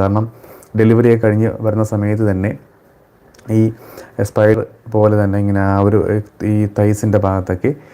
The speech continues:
ഏ, ഞരമ്പുകൾ ഇങ്ങനെ പിടച്ച് നിൽക്കുന്ന അവസ്ഥ ഉണ്ട്. സ്പൈഡർ വെയിൻസ് എന്ന് പറയും. അപ്പോൾ ആ ഒരു ഭാഗത്തൊക്കെ നമുക്ക് ഈ ട്രീറ്റ്മെൻറ്റ്, ഈ ഓയിൽ പ്രയോഗത്തിലൂടെ തന്നെ മാറ്റിയെടുക്കാൻ പറ്റും.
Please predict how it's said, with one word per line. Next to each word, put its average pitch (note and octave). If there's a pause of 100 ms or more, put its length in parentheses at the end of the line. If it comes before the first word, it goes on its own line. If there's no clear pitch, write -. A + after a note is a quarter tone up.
(580)
ഏ, - (220)
ഞരമ്പുകൾ G2
ഇങ്ങനെ F#2+ (440)
പിടച്ച് A2+
നിൽക്കുന്ന F#2+
അവസ്ഥ F2+ (120)
ഉണ്ട്. D2+ (600)
സ്പൈഡർ G#2
വെയിൻസ് G2
എന്ന് G2
പറയും. F2
അപ്പോൾ G2+
ആ B2 (140)
ഒരു C3+
ഭാഗത്തൊക്കെ A#2+
നമുക്ക് A#2
ഈ -
ട്രീറ്റ്മെൻറ്റ്, A2
ഈ - (480)
ഓയിൽ A#2 (100)
പ്രയോഗത്തിലൂടെ A2+
തന്നെ A2
മാറ്റിയെടുക്കാൻ A2
പറ്റും. -